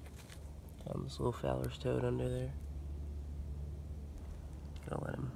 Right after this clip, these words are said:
go back under there <laughs> if he wants. And another Fowler's toad along this track.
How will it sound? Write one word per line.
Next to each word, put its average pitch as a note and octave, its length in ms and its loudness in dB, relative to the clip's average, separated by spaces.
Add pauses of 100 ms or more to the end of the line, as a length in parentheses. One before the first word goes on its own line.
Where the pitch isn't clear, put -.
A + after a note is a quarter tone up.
(960)
go C3+ 80 2
back B2 280 4
under B2 220 4
there B2 260 2 (2500)
<laughs> - 220 -4
if B2 140 -4
he - 120 2
wants. B2+ 400 0 (3750)
And D3+ 240 12
another C#3+ 320 12
Fowler's C3+ 440 6
toad C#3 380 8 (460)
along C3+ 320 6
this C3+ 160 0
track. C#3 380 6